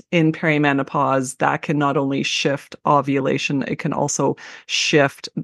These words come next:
how you're experiencing your periods, what the thickness of your endometrial, um, layer is and, and not. And,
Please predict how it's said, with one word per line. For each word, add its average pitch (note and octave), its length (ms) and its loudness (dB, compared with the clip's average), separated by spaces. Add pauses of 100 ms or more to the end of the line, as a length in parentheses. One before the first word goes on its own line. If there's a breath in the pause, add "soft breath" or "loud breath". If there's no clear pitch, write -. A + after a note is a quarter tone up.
(180)
how D3 560 2
you're D3 280 2
experiencing C#3 1200 0
your C3+ 160 0
periods, C3+ 680 0 (140)
what D#3 360 2
the C#3 120 -2
thickness - 480 -4
of C3+ 120 -2
your C#3 140 -2
endometrial, C3+ 760 0 (440 loud breath)
um, C#3 260 4
layer C#3 440 2
is C#3+ 300 -2
and, C#3+ 240 -2
and D3 120 0
not. D3 240 0
And, D#3 200 0